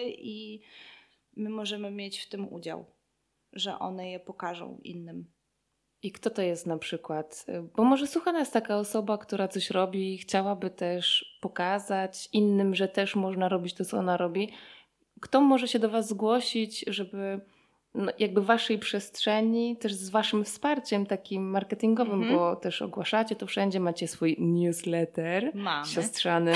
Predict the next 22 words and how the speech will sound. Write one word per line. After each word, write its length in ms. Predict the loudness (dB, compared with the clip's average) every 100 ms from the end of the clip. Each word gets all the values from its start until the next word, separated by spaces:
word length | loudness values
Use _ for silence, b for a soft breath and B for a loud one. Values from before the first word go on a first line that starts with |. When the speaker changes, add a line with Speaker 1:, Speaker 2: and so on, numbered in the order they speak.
| 4
Speaker 2:
siostrzany 560 | 4 2 4 4 4 4
newsletter, 460 | 0 0 2 2 6
bardzo 340 | 6 6 2
piękny, 440 | 0 0 0 2 0
o 60 |
tym 180 | 0 -2
też 280 | -2 -2 -4
wrócimy 380 | -8 -6 -2 0
do 80 | 0
tego, 220 | 0 0
bo, 260 | 0 0 -2 B B B B B -10
e, 80 | -6 -4 -4 -6 -6 -8
jest 320 | -8 -8 -10 -10
wspaniały. 640 | -8 -2 2 2 2 0 -4 B B B B B B B B
E, 180 | 0 2
kto 260 | 2 4 8
może 180 | 8 6
się 100 | 0
do 80 | 0
was 160 | 0
zgłosić? 580 | -2 -2 -2 -4 -8 -8
Kogo, 640 | -6 -2 0 0 0 -2